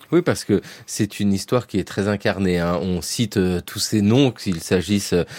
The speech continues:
de ceux qui ont réalisé les ouvrages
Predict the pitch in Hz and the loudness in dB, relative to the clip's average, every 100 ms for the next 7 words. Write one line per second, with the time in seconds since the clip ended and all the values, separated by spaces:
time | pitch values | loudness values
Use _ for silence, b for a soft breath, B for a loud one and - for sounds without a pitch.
0 | 120 - 82 - 117 - 90 175 160 98 | -14 -10 -6 0 0 0 -2 -2 0 2
1 | 113 107 101 104 101 117 95 78 87 85 | 4 4 4 2 4 4 4 2 -2 -2
2 | 78 85 127 147 | 0 2 4 2